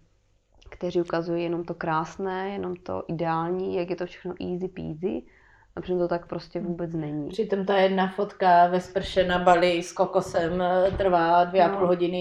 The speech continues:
Speaker 2: ji vyfotit, další dvě a půl hodiny ji postnout. A ještě jednoho Insta manžela, <laughs> aby to všechno jako dal dohromady, čtyřicet produkčních a, eh, jo, je to,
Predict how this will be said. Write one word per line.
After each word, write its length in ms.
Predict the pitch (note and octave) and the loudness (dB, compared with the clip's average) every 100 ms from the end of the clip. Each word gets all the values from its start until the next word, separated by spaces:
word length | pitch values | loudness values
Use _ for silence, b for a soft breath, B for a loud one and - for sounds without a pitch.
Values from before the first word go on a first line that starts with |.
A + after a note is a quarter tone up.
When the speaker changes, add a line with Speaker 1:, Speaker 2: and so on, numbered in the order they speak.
| F3 | -2
Speaker 2:
ji 180 | G3 G3 | -4 -4
vyfotit, 540 | F3 F3 F3 F3 G3+ F#3 | -4 -6 -6 -4 -4 -2
další 280 | D#3+ - | -4 -6
dvě 160 | F3+ F3+ | -8 -6
a 40 | F3+ | -6
půl 160 | F#3 | -6
hodiny 360 | F3 F3+ F3 F3 | -6 -8 -10 -10
ji 120 | F3+ | -8
postnout. 580 | F#3 F3+ - E3+ F#3 A3+ B B B B B - | -6 -6 -6 -4 -4 -4 B B B B B 6
A 1120 | F#3 F3 E3+ E3+ E3+ F3 F3 - - D#3+ - - | 8 10 10 10 8 8 6 4 4 2 2 0
ještě 220 | G3 - | 0 0
jednoho 300 | G3+ G3+ G3+ | -2 0 -2
Insta 500 | F#3+ G3+ - F#3+ F#3 | 0 -4 4 6 6
manžela, 600 | G3 F#3+ F#3+ G#3 F#3 A#3 B3 C4 | 4 0 2 8 10 10 12 12
<laughs> 200 | A#3+ B3 G#3+ | 12 12 12
aby 120 | A#3 | 10
to 200 | A#3 G#3+ | 4 2
všechno 300 | A3 G#3+ G#3 | 0 0 4
jako 280 | G3 G3 G#3+ | 4 4 4
dal 220 | G3+ G3+ | 6 8
dohromady, 920 | G3+ G#3 G3+ F#3+ G3 G3 A3 A#3 A3+ - | 8 10 8 6 4 4 0 -4 -8 -12
čtyřicet 500 | G#3 G3 G#3+ G3+ - | -8 -8 -6 -8 -6
produkčních 720 | G3+ G3 G3 F#3 G3+ A#3 - | -2 -4 -6 -10 -8 -4 0
a, 280 | F#3+ F#3+ - b b b b b _ | 0 -2 -8 b b b b b _
eh, 360 | - F3+ F#3 F3+ | -6 -4 -4 -2
jo, 440 | G#3 A#3 C4+ C#4+ - | 4 6 8 4 0
je 160 | B3+ B3 | 4 6
to, 340 | C4 B3+ A#3+ | 8 8 6